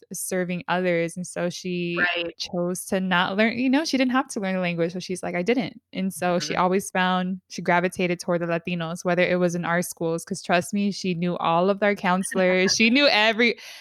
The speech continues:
Speaker 1: I don't know how, she knew everything. <laughs>
Speaker 2: But see, that's
Speaker 1: And,
Speaker 2: what
Speaker 1: like
Speaker 2: happens when you get in with the,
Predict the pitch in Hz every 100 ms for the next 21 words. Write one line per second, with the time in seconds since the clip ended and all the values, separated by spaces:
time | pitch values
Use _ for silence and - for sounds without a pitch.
0 | - - 254 269 262 247 220 175 - 233
1 | 240 190 196 202 175 170 196 339 - 403
2 | 403 - 370 - - - 381 - 339 -
3 | - - 311 320 349 311 302 285 254 220
4 | 233 247 202 185 170